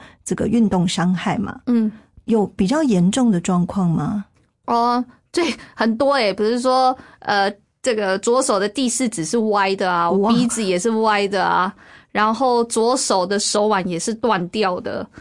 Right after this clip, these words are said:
Speaker 2: 然后，呃，膝盖，右脚的膝盖的半月软骨也是受伤，受伤的。所以就是大大小小，那就不要算扭伤、拉伤什么的，但这些就是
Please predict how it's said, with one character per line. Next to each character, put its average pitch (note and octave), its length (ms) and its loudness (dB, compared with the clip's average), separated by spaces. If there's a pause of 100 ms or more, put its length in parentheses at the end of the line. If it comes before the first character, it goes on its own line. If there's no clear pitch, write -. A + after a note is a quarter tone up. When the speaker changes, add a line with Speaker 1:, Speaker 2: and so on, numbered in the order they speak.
(280)
Speaker 2:
然 G#3 240 0
后， G#3+ 1040 0
呃， F#3+ 360 0
膝 C4 460 -2
盖， G3 420 0
右 D4 160 2
脚 F#3 160 0
的 F3+ 100 -2
膝 G#3 240 -8
盖 A3 120 -2
的 F#3 100 -4
半 A3+ 220 0
月 A3 80 0
软 F3 200 0
骨 E3+ 180 -6
也 E3+ 120 -4
是 A3+ 160 -4
受 G#3 320 0
伤， F3+ 280 -4 (640)
受 A3 220 0
伤 F3 260 -2
的。 E3 200 -6 (320)
所 D4+ 140 -2
以 E4 80 0
就 D#4 120 0
是 C#4+ 380 2 (160)
大 D#4 160 0
大 C#4+ 160 2
小 A3 200 0
小， G#3 160 -2
那 B3+ 160 0
就 C4+ 100 -2
不 A#3 200 -4
要 B3+ 140 2
算 A#3+ 260 0
扭 F3+ 220 0
伤、 G#3 400 -2
拉 G3+ 300 2
伤 F#3+ 240 -4
什 - 180 -8
么 - 160 -8
的， - 260 -12
但 G#3 200 -2
这 G#3+ 120 -4
些 G3+ 120 -4
就 F#3+ 140 -6
是 F3+ 140 -8